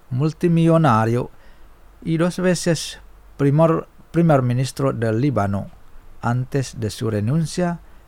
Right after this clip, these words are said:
el veinte de octubre de dos mil cuatro. Hariri se convirtió en primer ministro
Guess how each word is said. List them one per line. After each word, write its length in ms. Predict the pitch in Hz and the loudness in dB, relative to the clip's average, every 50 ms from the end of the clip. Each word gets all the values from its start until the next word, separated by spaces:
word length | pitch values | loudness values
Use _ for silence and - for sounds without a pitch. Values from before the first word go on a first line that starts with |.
| _ - - | _ -14 -6
el 260 | - 110 110 110 107 | -4 -2 0 0 0
veinte 440 | 107 113 131 160 175 170 - 190 180 | 0 0 0 0 0 -2 -2 -2 -2
de 80 | 143 | -2
octubre 520 | 123 - - - 139 127 120 120 123 123 123 | -2 -4 -4 -2 -2 0 0 2 0 0 -2
de 160 | 110 110 104 | -4 -4 -4
dos 260 | 107 107 104 - - | -4 -4 -4 -4 -4
mil 200 | 151 165 156 143 | -2 -2 -2 -4
cuatro. 460 | - - 113 101 - - - - - - - - - - - - - - - - - - - - - - - - - - - - - - - - - - - - - - - - | -6 -4 -4 -4 -4 -4 -10 -12 -12 -14 -16 -20 -20 -20 -20 -20 -20 -20 -20 -20 -20 -20 -20 -20 -20 -20 -20 -20 -20 -20 -20 -20 -20 -20 -20 -20 -20 -20 -20 -20 -20 -20 -20 -10
Hariri 540 | - 131 135 143 196 214 220 220 214 - 185 | -4 0 2 2 2 2 2 0 -2 -2 -6
se 160 | - - 151 | -6 -6 -4
convirtió 1040 | - 151 143 139 139 127 135 139 135 127 127 - 185 202 214 214 214 214 202 190 175 - - - - - - - | 0 0 2 2 2 4 4 4 4 2 0 -2 0 2 4 4 4 4 2 0 -4 -6 -12 -20 -20 -18 -10 -4
en 260 | 131 139 143 139 127 | -2 0 0 0 -2
primer 360 | - 170 196 214 220 214 208 | 0 0 0 2 4 4 4
ministro 440 | 190 180 180 190 180 - - 175 | 4 2 2 2 0 0 -2 -2